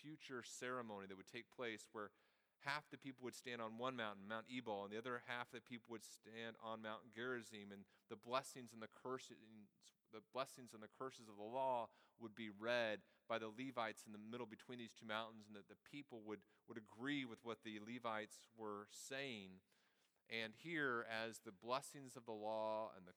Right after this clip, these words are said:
curses of the law are read, they've, they've just seen what happened to Achan, kind of a, a visible manifestation of the curse.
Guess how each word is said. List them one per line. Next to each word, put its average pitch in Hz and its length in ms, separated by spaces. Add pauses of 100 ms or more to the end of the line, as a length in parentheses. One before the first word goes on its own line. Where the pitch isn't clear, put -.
curses 123 300
of 110 60
the 107 60
law 101 500 (440)
are 101 100
read, 87 380 (1900)
they've, 104 240
they've 101 180
just 135 380
seen 120 260
what 104 140
happened 104 340
to - 160
Achan, 95 460 (1000)
kind 110 140
of 95 80
a, 87 80 (100)
a 95 160
visible 117 380
manifestation 104 800
of 95 100
the - 80
curse. - 600